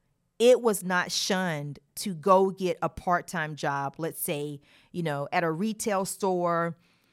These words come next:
or a restaurant to make extra money. But we don't hear about those things a lot right now. When we think about part-time money,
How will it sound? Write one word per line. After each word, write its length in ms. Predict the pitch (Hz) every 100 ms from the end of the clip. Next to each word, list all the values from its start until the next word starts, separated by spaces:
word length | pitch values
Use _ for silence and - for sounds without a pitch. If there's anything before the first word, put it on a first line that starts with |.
| _ -
or 500 | 180 180 175 165 -
a 60 | 165
restaurant 840 | 160 202 208 208 185 170 175 -
to 160 | - 180
make 220 | 180 180
extra 320 | 175 - -
money. 380 | 160 165 165 170
But 260 | 165 - -
we 120 | 277
don't 300 | 320 294 214
hear 340 | - 240 233
about 360 | 220 180 151 -
those 220 | 165 160
things 580 | - 170 151 147 143 - _ _ _
a 60 | 185
lot 340 | 175 170 165
right 220 | 160 151 151
now. 240 | 139 135
When 80 | 151
we 140 | 214
think 260 | 233 269 240
about 480 | 190 175 170 165 - _ - -
part-time 560 | 233 208 - 202 175
money, 440 | 170 170 165 165